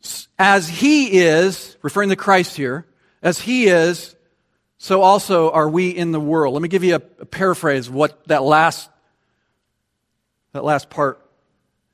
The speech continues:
means. Because just as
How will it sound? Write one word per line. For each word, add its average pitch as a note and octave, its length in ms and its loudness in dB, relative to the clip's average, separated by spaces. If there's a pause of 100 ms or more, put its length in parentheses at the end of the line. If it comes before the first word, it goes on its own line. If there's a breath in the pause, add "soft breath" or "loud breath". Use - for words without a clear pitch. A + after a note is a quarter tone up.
(360)
means. C3+ 560 -10 (360)
Because F#3+ 800 2 (1160)
just G#3+ 380 2
as G3 540 2